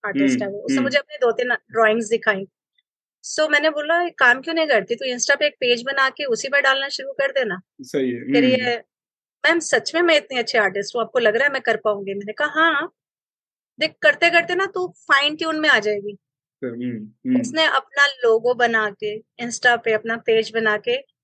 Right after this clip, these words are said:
Speaker 1: दो अपने जो, अ, स्केचेस हैं वो डाल भी दिए हैं। और उसने मुझे कल दिखाया ना, मैं बहुत खुश थी।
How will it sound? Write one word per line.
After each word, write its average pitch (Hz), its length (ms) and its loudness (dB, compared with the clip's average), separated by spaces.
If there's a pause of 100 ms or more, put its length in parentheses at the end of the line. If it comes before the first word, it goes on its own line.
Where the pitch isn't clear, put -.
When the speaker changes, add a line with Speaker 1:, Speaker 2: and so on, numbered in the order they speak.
(680)
Speaker 1:
दो - 400 4 (340)
अपने 254 520 -2
जो, 233 240 0
अ, 208 600 -6
स्केचेस 240 540 -2
हैं 262 80 4
वो 262 120 2
डाल 220 260 4
भी 226 140 0
दिए 208 160 -2
हैं। 220 60 0
और 240 80 -2
उसने 247 180 -8
मुझे 254 160 -2
कल 240 220 2
दिखाया 233 320 0
ना, 240 220 -4 (100)
मैं 247 140 -4
बहुत 233 360 2
खुश 240 220 -2
थी। 190 200 -6